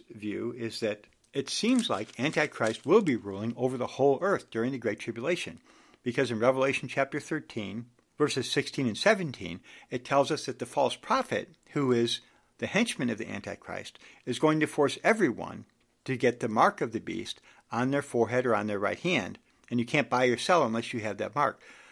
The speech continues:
So it seems like if that's the case, then he must also be ruling over the United States of America. But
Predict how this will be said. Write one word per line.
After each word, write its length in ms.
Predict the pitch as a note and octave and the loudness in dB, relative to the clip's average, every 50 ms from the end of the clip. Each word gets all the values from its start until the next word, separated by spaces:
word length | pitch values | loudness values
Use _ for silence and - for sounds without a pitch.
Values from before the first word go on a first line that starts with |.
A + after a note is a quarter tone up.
| - - - _ | -20 -20 -20 _
So 160 | - - D3+ | -6 -2 0
it 100 | C3+ B2 | 0 0
seems 380 | - - - - D#4+ E4 B3+ E3+ | 0 -2 0 2 2 2 2 2
like 160 | C3+ A2+ A2 | 2 0 0
if 100 | B2 A2+ | 0 4
that's 240 | - D#3 D#3 - - | 4 4 4 4 0
the 60 | C3+ | -4
case, 580 | - - - G#3+ F#3+ A#2+ G#2+ A2 - - - - - _ _ - - | -4 -2 0 2 2 2 2 0 -4 -6 -8 -10 -12 _ _ -20 -20
then 340 | A#2 A2 C#3 C#3 C#3 C#3 C3 | -2 2 4 4 4 4 2
he 120 | A#2 C3 | 0 -2
must 240 | C3 C#3 C3+ - - | -2 -2 -2 -2 0
also 300 | C3+ D#3 F3 - - D3+ | 2 2 2 2 -2 -2
be 140 | C#3+ C3 A2+ | -2 -2 0
ruling 340 | A2+ B2+ C3+ C#3 D3+ C#3+ B2 | 2 2 2 2 0 0 -2
over 180 | A2+ A2 A2+ | -2 -2 0
the 80 | A#2+ A#2 | -2 -2
United 300 | A2 G#2+ G#2 G#2+ G#2 - | -2 0 -2 -4 -4 -6
States 320 | - - G2+ G2+ - - | -8 -8 -8 -8 -10 -10
of 60 | G2+ | -10
America. 500 | G#2 A2 A#2+ C3+ C3+ B2+ B2 - - - - _ _ _ _ _ _ _ _ - | -8 -8 -6 -6 -6 -8 -8 -12 -16 -20 -20 _ _ _ _ _ _ _ _ -6
But 240 | C#3 D3+ D3+ C#3+ | 0 0 2 0